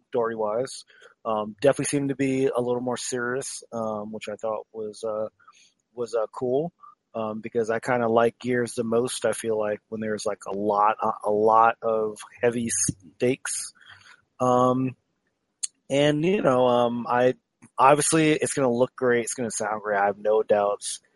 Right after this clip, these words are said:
about that. And I think Gears is one of those things where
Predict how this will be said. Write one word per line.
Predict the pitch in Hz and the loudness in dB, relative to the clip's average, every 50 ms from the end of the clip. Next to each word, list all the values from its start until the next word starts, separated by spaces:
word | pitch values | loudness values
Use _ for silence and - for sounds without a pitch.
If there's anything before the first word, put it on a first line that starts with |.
| _ _ _ _ _ _ _ _ _ - | _ _ _ _ _ _ _ _ _ 0
about | 131 123 - 120 107 107 - - | 2 4 6 6 6 4 4 2
that. | 120 113 110 107 107 104 - | 2 4 4 4 2 0 0
And | 113 117 117 113 110 117 | 0 0 2 2 2 2
I | 120 123 | 0 2
think | - 156 151 139 123 | 2 2 0 2 0
Gears | 131 135 139 143 143 147 139 127 | 2 6 8 8 8 8 6 4
is | - 131 127 120 117 - | 2 -2 -2 -4 -6 -2
one | - 127 127 123 | 0 0 0 0
of | 123 120 | 0 2
those | 127 123 123 120 120 - | 2 2 2 -2 -4 -4
things | - 127 127 131 131 127 - - | -2 -2 -2 -2 -4 -6 -10 -6
where | 120 120 113 113 110 110 - | -4 -4 -4 -4 -6 -8 -10